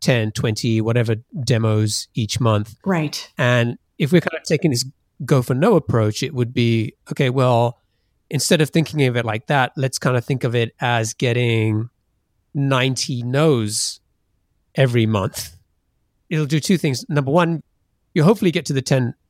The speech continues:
Speaker 1: percent conversion or higher anyway, if you take that approach.
Speaker 2: Right.
Speaker 1: And secondly, you kind of are gonna get less discouraged, I guess, when you hear those no's,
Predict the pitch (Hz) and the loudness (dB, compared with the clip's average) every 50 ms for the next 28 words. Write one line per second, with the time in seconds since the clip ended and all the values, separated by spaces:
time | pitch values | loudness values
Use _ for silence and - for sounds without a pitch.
0 | _ _ _ _ - - - 139 131 131 - 135 120 123 127 127 127 135 123 123 | _ _ _ _ -2 0 0 0 0 0 -2 -2 0 2 2 2 2 2 2 2
1 | 117 110 107 117 - - - - 131 123 120 117 139 190 - _ _ _ _ _ | 2 2 0 -2 -6 -6 -2 0 2 2 2 2 0 -2 -4 _ _ _ _ _
2 | _ _ _ _ _ _ - 131 135 120 110 110 101 110 135 190 220 147 123 - | _ _ _ _ _ _ 0 2 2 2 2 2 0 0 0 0 -2 -2 -2 -2
3 | 151 131 - 123 120 - 113 110 110 107 113 104 104 110 - - - - 208 190 | -2 0 0 0 0 0 0 -2 -2 0 0 0 0 -2 -4 -8 -10 -8 -6 -4
4 | - 196 208 - - - - 160 139 143 139 135 131 131 139 - _ _ _ _ | -4 -4 -4 -6 -8 -6 -2 0 2 2 2 2 2 0 -2 -4 _ _ _ _
5 | _ _ _ _ _ _ _ - - - - - 185 - 220 202 202 196 196 190 | _ _ _ _ _ _ _ -12 -10 -2 0 2 2 4 2 2 4 4 4 2
6 | 185 185 - - _ _ _ _ _ _ _ _ _ _ _ _ - 170 156 - | 2 0 -4 -10 _ _ _ _ _ _ _ _ _ _ _ _ -6 -6 -2 0
7 | - 208 233 233 226 220 214 208 190 180 190 190 - _ _ _ _ _ _ _ | 2 2 2 2 2 2 2 4 4 2 2 0 -2 _ _ _ _ _ _ _
8 | - 160 135 156 160 - - - 147 131 - - - 127 147 190 208 127 98 - | -6 -2 0 2 2 0 0 -2 -4 -4 -4 -4 -4 -2 0 0 0 -2 -4 -4
9 | - - 120 113 117 123 113 104 104 - - - 151 127 117 120 120 113 120 123 | -4 -4 -2 -2 -2 -2 -2 -2 -2 -2 -4 -2 -2 -2 0 2 2 2 2 2
10 | 110 113 113 104 - 127 131 123 117 101 92 104 - | 0 0 -2 0 0 2 2 2 2 2 0 -2 -6